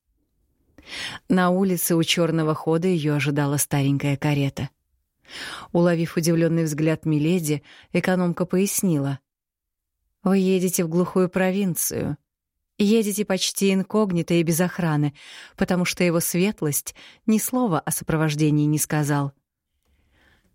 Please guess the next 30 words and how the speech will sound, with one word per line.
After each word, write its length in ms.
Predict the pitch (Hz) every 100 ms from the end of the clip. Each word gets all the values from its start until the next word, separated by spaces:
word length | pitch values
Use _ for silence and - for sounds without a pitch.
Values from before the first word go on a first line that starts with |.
| -
В 120 | 208
этих 360 | 202 - 196
условиях 680 | 202 - 226 254 180 160 -
я 140 | 180
посчитала, 500 | 175 175 - 190 180
что 240 | 180 - 180
обычная 480 | 170 175 - 180 165
повозка, 880 | 170 165 190 196 - 151 147 151 165 _
не 180 | 202 180
новая, 520 | 185 247 180 139 147
но 80 | 165
и 120 | 160
не 120 | 170
слишком 480 | 170 175 160 - 170
разбитая, 760 | 170 165 160 208 - 151 147 151 - - -
будет 320 | 226 208 190
намного 340 | 185 170 170 156
уместнее, 560 | 175 190 180 - 151
чем 260 | 143 170 156
экипаж 400 | - 151 160 151
с 120 | 143
гербами 520 | 143 156 143 160 151
на 160 | 147 151
дверцах. 600 | 147 151 143 - 160 - - - - - -
Думаю, 380 | 202 196 196 190
вам 160 | 185 185
не 80 | 185
нужна 340 | 214 220 196
широкая 500 | - 156 147 143 151
огласка, 540 | 147 147 143 - 151